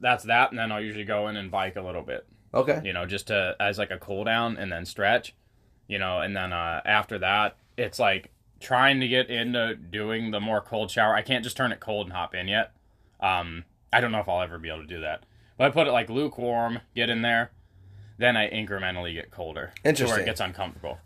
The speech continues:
Speaker 2: I almost feel, uh, I'm the opposite. 'Cause I don't want, I don't wanna go in there warm and then turn it cold. I feel like having just felt the warmth,
Speaker 1: Yeah.
Speaker 2: the cold is even colder.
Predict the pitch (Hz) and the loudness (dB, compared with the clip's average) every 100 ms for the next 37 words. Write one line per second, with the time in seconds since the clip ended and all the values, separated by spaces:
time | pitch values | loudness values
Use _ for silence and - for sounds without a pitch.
0 | - 131 165 165 139 - 147 139 135 113 | 4 8 8 8 2 0 0 2 0 -2
1 | 113 120 135 117 131 107 - - _ _ | 0 2 6 8 8 6 -8 -10 _ _
2 | _ _ _ _ _ _ _ 143 127 127 | _ _ _ _ _ _ _ 4 8 10
3 | 170 185 156 156 151 127 147 143 156 151 | 12 10 8 6 6 4 4 4 4 6
4 | 143 147 147 131 120 117 139 156 127 123 | 6 6 6 6 6 4 4 4 2 2
5 | 120 - 131 117 - 120 117 101 104 - | 2 2 0 0 0 2 4 2 0 4
6 | 135 131 123 - 139 135 135 113 143 - | 6 8 6 6 6 8 6 0 -2 4
7 | 156 151 - 123 117 143 202 - - - | 8 8 6 2 4 4 2 -4 -18 -18
8 | _ 107 104 80 135 - 165 175 160 131 | _ 0 2 4 2 10 12 12 12 8
9 | 117 120 117 - 131 123 98 76 - | 2 2 0 6 6 6 2 -8 -16